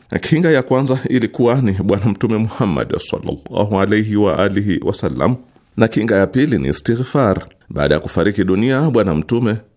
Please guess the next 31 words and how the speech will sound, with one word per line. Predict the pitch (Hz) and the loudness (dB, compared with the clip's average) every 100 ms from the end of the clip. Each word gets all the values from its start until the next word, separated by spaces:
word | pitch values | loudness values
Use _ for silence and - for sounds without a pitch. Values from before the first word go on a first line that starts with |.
| - | -2
wanadamu | 90 85 78 110 123 | 0 2 2 2 2
wamebakiwa | 107 104 107 - 120 | 0 0 0 0 0
na | 101 | 0
kinga | - 95 92 | -2 0 2
moja, | 85 78 95 98 | 2 2 2 2
nayo | 78 92 107 | 2 2 2
ni | 107 | 0
istighfar, | - 120 110 - 90 76 107 - _ - | 0 -2 -2 0 0 2 -2 -6 _ 0
kuomba | 110 104 101 | 2 2 0
toba | 98 104 76 - | 0 0 0 0
na | 76 | -2
msamaha | - 87 98 101 | -2 0 0 0
kwa | 85 85 | 0 0
Mwenyezi | 80 78 78 | 0 0 -2
Mungu. | 73 71 - 64 - _ _ _ _ _ | -4 -4 -4 -4 -6 _ _ _ _ _
Baada | - 73 78 | -2 0 2
ya | 78 | 0
kutoa | 78 120 120 | -2 0 2
maelezo | 110 87 82 78 | 2 0 0 0
hayo, | 120 123 120 117 | 0 2 0 0
Imamu | 73 82 107 123 | 0 2 2 0
akanukuu | 98 104 95 95 113 - | -2 -2 -2 -2 -2 2
aya | 90 85 | 0 0
hiyo | 95 110 | 0 0
ya | 107 | 0
thelathini | 104 87 - 76 | -2 -2 -2 -6
na | 67 | -4
tatu | - 127 135 - - - _ - | -4 -2 -2 -4 -8 -20 _ -6
ya | 73 - | -4 -2
Suratul | - 92 92 98 85 | 0 0 0 -2 0
Anfal, | 78 - - 55 | -2 -4 -6 -6